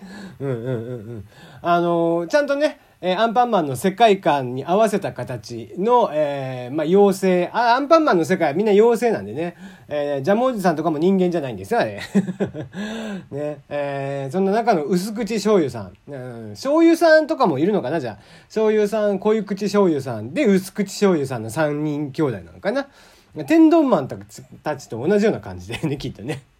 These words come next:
はい。えー、なんとなく頭の形とか、えー、見えてきますね。えー、次。えー、サンダル四段。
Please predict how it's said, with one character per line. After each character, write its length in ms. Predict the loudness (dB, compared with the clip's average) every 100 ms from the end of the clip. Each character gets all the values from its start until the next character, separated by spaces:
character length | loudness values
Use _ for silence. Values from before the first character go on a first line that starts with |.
| _ -16 -16 -6
は 160 | 0 0
い。 100 | 0 -6 -18 -16 -16 -18 -8
え 220 | -4 -2
ー、 20 | 0
な 180 | 0
ん 80 | 0
と 80 | 0
な 140 | -2
く 140 | 2 0
頭 260 | 2 0
の 140 | 0 -2
形 360 | 0 -2 -2
と 100 | -4
か、 340 | -6 -6 -8 -8
え 220 | -8 -6
ー、 20 |
見 160 | -2 0
え 60 | 0
て 80 |
き 80 | -6
ま 100 | -12
す 100 | -10
ね。 200 | -10 -10 -16 _ _ _ _ _ _ -4
え 160 | 0
ー、 40 | 0
次。 360 | 0 -2 -4 _ _ -20 -20 -8
え 560 | 0 2 4 4 2 0
ー、 40 |
サ 160 | 0 0
ン 80 | 4
ダ 100 | 4
ル 80 |
四 140 | 4 4
段。 280 | 2 -2